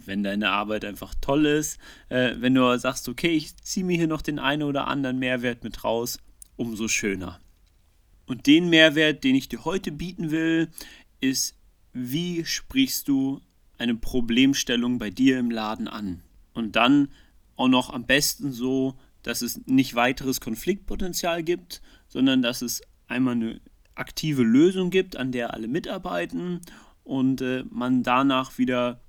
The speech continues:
positiv und erfolgreich zusammenarbeiten kann. Das hatte ich schon länger mal vor und ich habe vor einigen Tagen eine Nachricht bekommen, wo es genau darum ging.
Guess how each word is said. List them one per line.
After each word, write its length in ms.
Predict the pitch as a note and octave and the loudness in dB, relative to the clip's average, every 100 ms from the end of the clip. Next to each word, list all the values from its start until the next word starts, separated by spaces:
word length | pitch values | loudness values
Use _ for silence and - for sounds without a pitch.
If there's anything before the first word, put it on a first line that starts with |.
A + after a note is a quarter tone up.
| _ | _
positiv 800 | D3+ D#3 C#3+ C#3+ - D3 C#3+ - | 2 2 2 -4 -4 -4 -4 -4
und 120 | B2+ | -6
erfolgreich 520 | A#2 C3 A#2+ A#2+ A2 | -4 -2 -2 -4 -10
zusammenarbeiten 840 | - G#2+ A2 A2 G#2 F#2 F2+ G2+ G2+ | -10 -6 -4 -2 -4 -6 -10 -10 -8
kann. 420 | - G#2+ D#3 F3+ _ _ _ _ _ | -4 -2 -2 -4 _ _ _ _ _
Das 200 | - B2 | -8 -6
hatte 160 | D3 D3+ | -6 -4
ich 140 | D#3+ | -2
schon 160 | - C#3+ | 2 6
länger 300 | C3+ D#3 F3 | 6 6 6
mal 160 | C#3+ B2+ | 4 2
vor 500 | - D#3+ F3+ G3 G3+ - - - | 0 0 2 0 -2 -6 -20 -6
und 80 | B2 | -6
ich 140 | C3 | -2
habe 160 | C3+ - - _ | -4 -6 -20 _
vor 220 | - - | -12 -8
einigen 340 | - C#3 C#3+ C3+ | 0 4 4 2
Tagen 640 | - B2+ C#3 C#3+ C#3+ C#3 | -2 0 0 2 2 2
eine 200 | B2 B2 | -2 -4
Nachricht 460 | A#2 C#3 G3 - - | -2 -4 -8 -8 -8
bekommen, 580 | F3+ F3 E3+ F3+ E3+ - - _ - | -6 -4 -4 -4 -6 -8 -20 _ -2
wo 200 | C3+ C#3+ | 2 2
es 260 | - - | 0 -4
genau 640 | C3+ C3+ C3+ D3 D#3 D#3+ - - | -2 0 2 2 2 0 -6 -2
darum 520 | B2 C#3 C3+ A#2+ A#2 | 0 2 2 -2 2
ging. 520 | C#3 C#3+ A#2+ D3 F3+ | 6 8 8 4 2